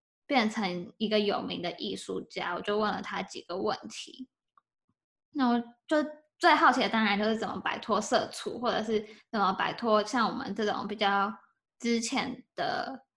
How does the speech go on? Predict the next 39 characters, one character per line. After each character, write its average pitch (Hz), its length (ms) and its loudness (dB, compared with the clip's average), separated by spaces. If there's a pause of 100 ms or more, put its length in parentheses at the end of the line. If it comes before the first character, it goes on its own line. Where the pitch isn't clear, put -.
设 214 220 2
计 185 220 -2
师 - 400 -6
或 214 160 -2
者 196 60 -2
是 202 80 -2
艺 214 180 -2
术 185 180 -6
家 180 240 -2
的 - 120 -6
行 - 180 -8 (120)
业。 - 180 -8 (360)
他 220 120 2
就 226 120 2
跟 226 220 2
我 202 140 2
讲 202 320 -2
说， 185 680 0 (440)
就 233 180 2
是 226 480 2 (160)
刚 247 180 6
开 254 240 4
始 226 140 0
去 233 140 0
大 220 240 4
公 202 240 2
司 214 160 0
上 185 280 0
班 190 220 0
或 208 160 2
怎 208 180 -8
样， 196 240 -2
大 202 160 2
公 202 220 -4
司 214 160 -2
一 - 80 -2
定 208 240 -2
很 - 260 -8
好， - 220 -6